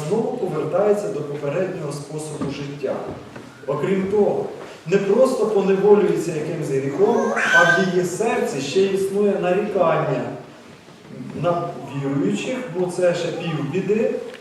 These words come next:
і на Бога нарікання. Бог щось зробив не так.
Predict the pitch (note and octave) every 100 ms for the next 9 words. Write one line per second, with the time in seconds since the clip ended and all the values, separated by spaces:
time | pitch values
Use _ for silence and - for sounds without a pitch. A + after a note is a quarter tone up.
0 | - B2 B2+ E3+ - F#3 - - A#2+ A#2+
1 | A#2+ - - - - - - - - E3+
2 | E3+ E3 - D#3 F3 A3+ - - - C3+
3 | C#3 C#3 C#3+ E3 F3+ - - D3+ D3 -
4 | -